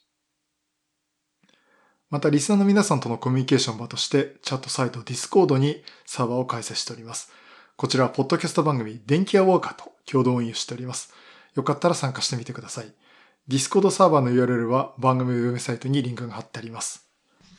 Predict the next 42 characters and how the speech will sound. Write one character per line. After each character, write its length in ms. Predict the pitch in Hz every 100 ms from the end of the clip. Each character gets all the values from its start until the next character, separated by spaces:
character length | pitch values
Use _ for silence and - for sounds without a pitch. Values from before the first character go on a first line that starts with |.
| -
と 80 | 165
い 20 |
う 40 |
こ 80 | 151
と 100 | 120
で、 80 | 120
あ 80 | 110
の、 160 | 127 _
木 160 | - 139
澤 160 | 165
く 140 | 151 147
ん 60 |
ド 120 | 131 147
ヤ 100 | 160
顔 140 | 147
ス 80 | -
テ 120 | 143
ッ 120 | -
カ 140 | - 127
ー 40 |
も 320 | 147 151 - _ _ _ _ _ _ _ _ _
好 140 | - 117
評、 340 | 127 120 - _ _ -
実 320 | 117 131 131
費 0 |
配 140 | 110 120
布 120 | -
中 140 | 127
で 80 | 113
す 140 | -
ん 20 | 107
で 80 |
よ 80 | 104
ろ 80 | 104
し 120 | -
く 100 | -
お 20 | 98
願 160 | 92
い 60 | 92
し 100 | -
ま 80 | -
す。 180 | -